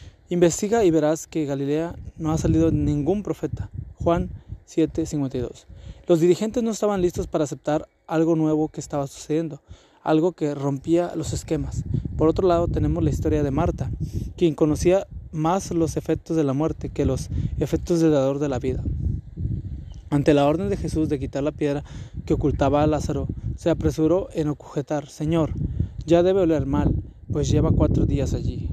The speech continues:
Juan once treinta y nueve. Marta y otros amigos de Jesús tampoco estaban listos para aceptar que algo nuevo podía suceder. ¿Y nosotros? Cuando el Señor está por hacer alguna obra, Satanás induce a alguno a objetar. Cristo reprendió a Marta,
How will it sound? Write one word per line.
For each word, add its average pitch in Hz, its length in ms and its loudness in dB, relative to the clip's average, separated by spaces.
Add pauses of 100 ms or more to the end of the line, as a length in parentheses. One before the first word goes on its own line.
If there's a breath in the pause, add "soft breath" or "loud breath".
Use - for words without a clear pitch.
Juan 147 260 0 (120)
once - 240 2
treinta 147 220 2
y - 40 0
nueve. - 220 4 (640 loud breath)
Marta 196 320 4
y 196 40 6
otros 175 220 0
amigos 160 280 2
de 151 80 -2
Jesús 156 320 -2
tampoco 160 560 0
estaban 180 520 2
listos 175 300 4
para 156 160 2
aceptar 165 400 2 (300)
que 165 80 2
algo 160 200 2
nuevo 151 220 2
podía 139 260 0
suceder. 131 440 2 (160)
¿Y 147 100 0
nosotros? 156 580 -6 (520 loud breath)
Cuando 175 200 4
el 151 60 -2
Señor 190 240 0
está 202 220 0
por 180 180 2
hacer 160 220 2
alguna 156 340 0
obra, 147 240 -4
Satanás 156 640 -6
induce 165 560 0 (240)
a 139 240 0
alguno 156 460 0
a 147 100 -4
objetar. - 460 -10 (460 soft breath)
Cristo 175 340 4
reprendió 143 420 0
a - 20 2
Marta, 143 440 -4